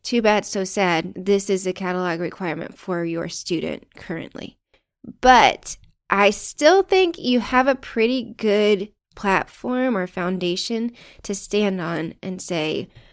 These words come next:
"I understand this, but when we made this decision, we were using the catalog that we had. We were making the best decision we could with the information that we had.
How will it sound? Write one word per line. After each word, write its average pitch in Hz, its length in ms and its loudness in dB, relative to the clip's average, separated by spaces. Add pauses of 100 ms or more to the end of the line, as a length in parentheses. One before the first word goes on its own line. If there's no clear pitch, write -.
(500)
"I 170 180 -2
understand 220 500 -2
this, 240 360 -6 (400)
but 175 220 0
when 185 160 -2
we 202 140 0
made 226 260 2
this 214 160 -2
decision, 214 480 -2
we 190 100 -4
were 175 120 -4
using 185 580 -4
the 185 140 -4
catalog 185 540 -2
that 180 120 -4
we 170 80 -4
had. 185 560 -4 (220)
We 190 160 -2
were 185 60 2
making 196 280 -2
the 180 80 -2
best 247 360 0
decision 214 540 -2
we 202 100 -4
could 190 500 -4 (360)
with 190 120 -4
the 185 160 -2
information 208 600 -4
that 196 120 -4
we 185 100 -6
had. 170 640 -6